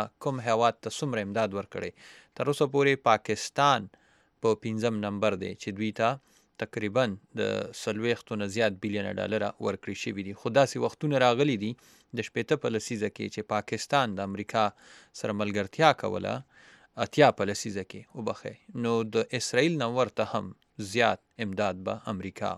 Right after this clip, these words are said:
ورکاو. د توربیلا ډیم، دغه رنګې نورې غټې غټې پروژې چې پکې په هغه وخت کې به ورته ګرین ریولوشن، یعنی شین انقلاب،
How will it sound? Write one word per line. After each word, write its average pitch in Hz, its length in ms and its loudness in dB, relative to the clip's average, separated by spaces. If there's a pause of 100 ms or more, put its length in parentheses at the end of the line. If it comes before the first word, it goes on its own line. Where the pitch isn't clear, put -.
ورکاو. 98 340 -4 (500)
د 131 220 6
توربیلا 143 460 8
ډیم، 131 160 6 (180)
دغه 131 180 6
رنګې 120 260 2 (100)
نورې 127 320 2
غټې 131 260 2
غټې 113 260 -2
پروژې 107 360 0 (500)
چې - 160 -6
پکې 123 280 0 (260)
په 117 60 -2 (100)
هغه 117 300 8
وخت 123 180 2
کې 127 140 -4
به 110 160 4
ورته 107 260 0 (420)
ګرین 127 400 0 (280)
ریولوشن، 107 640 0 (380)
یعنی 110 260 0 (140)
شین 120 240 -4
انقلاب، 107 440 2